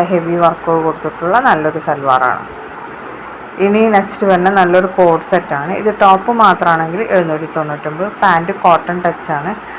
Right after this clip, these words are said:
അറുന്നൂറ്റി തൊണ്ണൂറ്റൊമ്പത്, ഏഹ്, കോംബോ ആണെന്നുണ്ടെങ്കിൽ പാൻറ്റും ടോപ്പും കൂടിയാണെന്നുണ്ടെങ്കിൽ ആയിരത്തി എഴുന്നൂറ്റി തൊണ്ണൂറ്റൊമ്പത്. എസ് മുതൽ ഡബിൾ എക്സ് എൽ വരെയാണ് ട്ടോ സൈസസ് അവൈലബിൾ. അടുത്ത ടിഷ്യൂ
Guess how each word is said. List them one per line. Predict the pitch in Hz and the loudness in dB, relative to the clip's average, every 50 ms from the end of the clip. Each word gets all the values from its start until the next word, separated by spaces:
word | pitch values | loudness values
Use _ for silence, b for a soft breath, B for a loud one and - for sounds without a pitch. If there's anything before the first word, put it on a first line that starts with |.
| B B B B B - - 190 | B B B B B 0 2 4
അറുന്നൂറ്റി | 185 180 170 170 170 170 185 180 180 | 4 4 2 0 0 0 0 0 0
തൊണ്ണൂറ്റൊമ്പത്, | 165 156 156 151 143 - 147 139 139 147 156 180 - - 208 - - - - 202 170 175 170 | 0 0 0 -4 -4 -4 -6 -6 -4 -4 -4 -6 -6 -8 -10 -14 -14 -14 -12 -10 -6 -4 -4
ഏഹ്, | 160 160 160 160 165 160 - - | -2 -2 -2 -2 -4 -2 0 4
കോംബോ | 180 180 180 180 185 185 208 208 196 | 6 6 6 6 6 6 6 6 6
ആണെന്നുണ്ടെങ്കിൽ | 190 180 175 175 170 170 165 165 175 214 208 - | 4 2 0 0 0 0 -2 -2 -2 -4 0 2
പാൻറ്റും | 185 165 156 160 170 185 190 202 190 | 2 2 2 2 0 -2 0 2 2
ടോപ്പും | 180 170 - - 165 165 175 | 2 2 0 -4 -6 -2 -2
കൂടിയാണെന്നുണ്ടെങ്കിൽ | 175 180 185 175 170 165 160 160 156 156 160 175 208 - 196 | 0 0 2 0 0 0 -2 -4 -4 -4 -4 -2 -2 0 2
ആയിരത്തി | 170 156 151 - - 156 | 2 2 0 0 -2 -2
എഴുന്നൂറ്റി | 151 151 147 151 156 185 185 180 | -2 -2 -4 -4 -6 -6 -6 -6
തൊണ്ണൂറ്റൊമ്പത്. | 160 143 143 139 131 - - 135 139 139 - B B B B B B - 175 170 | -6 -6 -6 -8 -10 -10 -12 -12 -12 -14 -14 B B B B B B 0 0 0
എസ് | - - - 190 180 | 0 0 -2 0 0
മുതൽ | 170 160 165 185 196 190 170 | 0 0 0 -2 0 2 2
ഡബിൾ | 160 165 160 156 | 2 4 2 2
എക്സ് | 156 - - 202 196 | 2 0 0 2 4
എൽ | 190 175 160 | 4 4 4
വരെയാണ് | 156 151 147 147 143 147 - | 4 2 2 0 0 -2 -4
ട്ടോ | 170 - 170 | -4 0 0
സൈസസ് | 160 160 165 - 170 - 175 175 | 0 0 -2 -4 -4 0 0 0
അവൈലബിൾ. | 175 180 175 170 180 175 - 180 196 233 240 - - B B B B B B B - | 0 0 -4 -4 -6 -8 -8 -8 -8 -8 -10 -10 -14 B B B B B B B -2
അടുത്ത | 190 190 185 - 220 220 220 226 | 0 0 2 0 0 0 2 0
ടിഷ്യൂ | 220 - - 220 202 | -2 -2 -2 -2 0